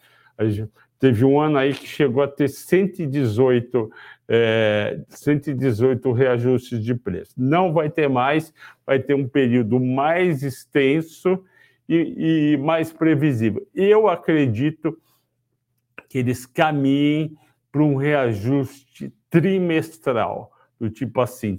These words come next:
todo dia, último dia do, do trimestre, a gente para,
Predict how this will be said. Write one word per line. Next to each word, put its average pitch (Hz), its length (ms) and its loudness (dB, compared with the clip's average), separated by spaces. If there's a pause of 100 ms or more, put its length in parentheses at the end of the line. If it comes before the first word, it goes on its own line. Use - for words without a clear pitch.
(120)
todo 160 360 2
dia, 113 520 0 (500)
último 131 500 0
dia 110 320 0
do, 104 240 -4 (160)
do 123 380 -4
trimestre, 143 1000 -2 (280)
a 131 80 -2
gente 127 380 -2
para, 139 640 -2